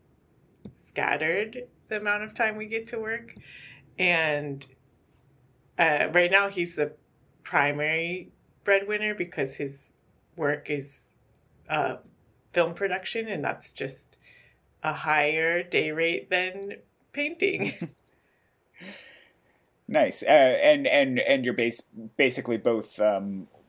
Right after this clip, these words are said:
Speaker 2: kind of working the same amount, um, within your artistic realms?
Speaker 1: Yeah, it,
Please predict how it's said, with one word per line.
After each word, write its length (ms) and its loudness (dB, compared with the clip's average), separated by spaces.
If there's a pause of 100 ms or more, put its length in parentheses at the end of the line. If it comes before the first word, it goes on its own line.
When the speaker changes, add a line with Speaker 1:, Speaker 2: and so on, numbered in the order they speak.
(120)
Speaker 2:
kind 240 2
of 140 -6
working 600 0
the 80 -2
same 320 0
amount, 680 -4 (540)
um, 760 0 (640)
within 420 0
your 220 2
artistic 560 -2
realms? 560 -2 (1160)
Speaker 1:
Yeah, 460 4
it, 300 0